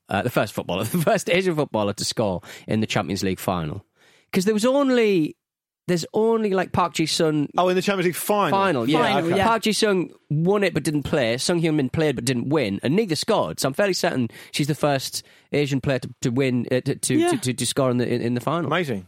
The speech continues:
Speaker 3: And
Speaker 2: I,
Speaker 3: what
Speaker 2: I, I
Speaker 3: decent
Speaker 2: like
Speaker 3: way to
Speaker 2: what
Speaker 3: do it.
Speaker 2: Pete's, Pete's our Far Eastern correspondent.
Speaker 1: Mm.
Speaker 2: So
Speaker 3: Of course you
Speaker 2: he,
Speaker 3: are.
Speaker 2: he would know that. He would
Speaker 1: She's
Speaker 2: know
Speaker 1: from,
Speaker 2: that.
Speaker 1: uh, Sapporo, where I was in
Speaker 2: Yeah.
Speaker 1: January.
Speaker 2: Well, one thing I find interesting about Lyon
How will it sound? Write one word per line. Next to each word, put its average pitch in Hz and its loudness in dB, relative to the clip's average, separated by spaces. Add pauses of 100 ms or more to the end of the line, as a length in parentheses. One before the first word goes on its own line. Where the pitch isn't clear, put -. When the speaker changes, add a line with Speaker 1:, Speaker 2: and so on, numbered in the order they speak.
Speaker 3:
And - 0
Speaker 2:
I, 170 2
Speaker 3:
what - 0 (100)
Speaker 2:
I, 143 -2
I 156 4
Speaker 3:
decent 160 2
Speaker 2:
like 208 0
Speaker 3:
way 196 2
to 208 2
Speaker 2:
what 214 0
Speaker 3:
do 226 2
it. 165 -4 (240)
Speaker 2:
Pete's, 185 0
Pete's 185 0
our 143 2
Far 135 0
Eastern 127 -4
correspondent. 120 -2
Speaker 1:
Mm. 120 -2
Speaker 2:
So 285 2
Speaker 3:
Of 320 -2
course 370 0
you 330 2
Speaker 2:
he, 285 2
Speaker 3:
are. 202 2
Speaker 2:
he 165 2
would 147 0
know 131 0
that. 98 -4
He 123 -2
would 117 -2
Speaker 1:
She's 120 0
Speaker 2:
know 110 -4
Speaker 1:
from, 120 -2
Speaker 2:
that. 107 -2
Speaker 1:
uh, 120 -2
Sapporo, 139 -2 (420)
where 104 -2
I 101 0
was 101 -2
in 104 -2
Speaker 2:
Yeah. 107 -4
Speaker 1:
January. 113 0
Speaker 2:
Well, - 0
one 392 -2
thing 311 0
I 330 0
find 240 0
interesting 214 -2
about 135 -2
Lyon 107 -2